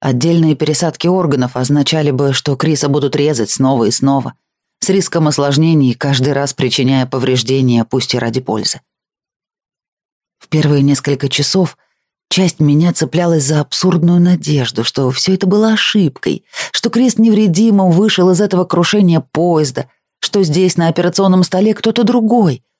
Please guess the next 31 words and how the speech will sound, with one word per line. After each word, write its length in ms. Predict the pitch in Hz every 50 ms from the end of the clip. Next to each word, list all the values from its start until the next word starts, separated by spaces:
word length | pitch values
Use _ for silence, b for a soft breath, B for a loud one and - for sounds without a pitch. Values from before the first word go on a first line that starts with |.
| _ _
вор, 460 | 185 196 202 240 247 226 208 - - _
укравший 500 | - 196 190 - 190 196 185 - - 185
его 220 | 165 165 180 175 165
бумажник. 640 | 147 165 165 165 156 151 147 - - 143 - - _ _ _ _ _ _ _ _ _ _ _ _ _ _ _ _ _ _ _ _ _ _ _ _ -
После 240 | 160 156 - 151
того, 240 | 127 147 143 147 151
как 180 | - 139 127 131
я 140 | 135 135 131
заставила 480 | 139 135 123 - 147 139 131 131 135
себя 280 | 127 - 135 135 135 131
отбросить 480 | 127 131 131 147 156 156 143 135 127
эти 140 | - 104 -
нелепые 500 | 117 120 127 131 127 127 123 - 123 117
фантазии 580 | 117 - 120 120 120 139 143 151 135 127 127 120
и 60 | 113
принять 380 | - - 123 123 123 120 117 -
правду, 400 | 139 147 151 143 - - - - _ _ _ _ _ _ _
что 220 | - - - 151 135
он 140 | 127 120
был 200 | 110 120 117 113
ранен, 520 | 107 110 113 117 127 135 135 127 123 - - _ _ _ -
изуродован, 720 | 143 135 127 123 - 143 143 143 131 131 123 123 117 117 b b b b b b
почти 340 | b 175 165 - - - 185
при 280 | 175 - 156 170 180 165
смерти — 460 | - - 139 143 - - - - - _ _ _ _ _ _ _ _ _ _ _ _ _ _ _ _
Перспектива 580 | - 123 - - - 143 127 - 220 226 196 202
нового 340 | 190 202 190 185 165 165 165
тела, 400 | - - 160 175 185 175 147 127
целого 460 | - - 139 135 147 160 147 139 135
и 40 | 127
невредимого, 760 | 127 127 120 131 131 113 117 131 151 147 131 127 123 127